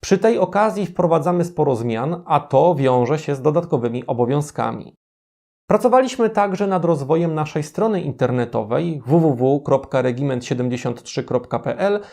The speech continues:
na którą zapraszamy. Przypominamy, że można zakupić u nas gadżety związane z grupą. Nadto uruchomiliśmy profil na Instagramie. Link w opisie.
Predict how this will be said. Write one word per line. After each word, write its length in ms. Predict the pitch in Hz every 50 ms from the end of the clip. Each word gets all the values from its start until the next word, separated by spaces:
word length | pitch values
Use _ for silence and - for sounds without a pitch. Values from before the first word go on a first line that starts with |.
| - - _
na 160 | 175 196 220
którą 340 | 220 - - 139 127 131 131
zapraszamy. 760 | 113 117 110 - - 139 - - 180 147 113 104 87 - - _ _ _ _ _ _ - - _ _ _ _ _ _ _
Przypominamy, 760 | - - 165 170 151 131 123 117 113 113 117 - 175 214 202
że 140 | 143 135 143
można 280 | 147 160 165 170 175 165
zakupić 500 | 143 160 160 - 175 175 175 175 175 -
u 80 | 165
nas 240 | 151 156 156 135 139
gadżety 500 | 135 160 156 156 143 185 185 185 147 127
związane 460 | 113 113 123 123 117 127 131 151 180
z 40 | 185
grupą. 520 | 202 240 - - - - - - - - _ _ _ _ _ _ _ _ _ -
Nadto 600 | 220 240 247 240 - - - 208 202 208 - _
uruchomiliśmy 800 | - 220 220 226 214 - 214 208 208 202 185 185 - - 170 160
profil 460 | 160 - - 160 156 - 165 151 143
na 140 | 120 117 117
Instagramie. 880 | - - 190 185 170 180 - 156 143 151 160 151 123 110 - - - - _ _ _ _ _ -
Link 320 | 202 202 208 196 185 185 185 - _ _ _
w 80 | _ _
opisie. 500 | - 165 160 - 120 - - - - -